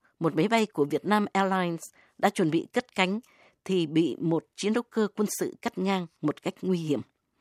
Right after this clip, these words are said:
Và tháng bảy vừa rồi, hai chiếc máy bay suýt nữa đã đâm vào nhau tại một phi trường ở miền Trung Việt Nam khi một tập sự viên được giao trách nhiệm điều khiển không lưu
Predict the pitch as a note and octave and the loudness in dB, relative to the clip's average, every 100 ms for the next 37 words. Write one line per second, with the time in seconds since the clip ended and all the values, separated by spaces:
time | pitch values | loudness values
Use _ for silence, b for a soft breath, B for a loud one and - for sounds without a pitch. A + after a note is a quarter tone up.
0 | B B B B B - C#3+ G#3+ C4 E3 | B B B B B -6 -2 -2 0 0
1 | C3 C#3+ D#3 C#3 B2+ b b b - G#3+ | 0 0 0 0 -4 b b b -4 -2
2 | G#3 - A#3+ A3+ A3 G3+ - C4+ G#3+ C#3+ | -2 -4 -4 0 0 0 -2 -4 -2 -2
3 | - F#3+ F3+ G#3 D#3+ C3 D3 G3 F3+ b | 0 0 0 0 0 -2 0 -2 -4 b
4 | b b - B2 D#3 - A3 - F#3+ C3 | b b -4 -2 -2 -2 -6 0 0 2
5 | B2+ C3+ B2+ G#3+ F#3+ C#3+ - E3 F#3 E3 | 0 0 0 0 0 -2 -2 -2 -2 -6
6 | b b b - B3 F#3+ - - - D#3+ | b b b -4 -2 -2 -2 -4 -4 -6
7 | G#2+ F3 A3+ G3+ _ _ D#3+ C#3 D#3+ G3 | -4 -2 -2 -2 _ _ -6 -4 -2 -2
8 | F#3 - G#3 F3 - E3 C#3+ - C#3 A#2+ | -2 -4 0 0 0 0 0 0 0 0
9 | - G#3+ G3 G#3 | -2 -2 0 -2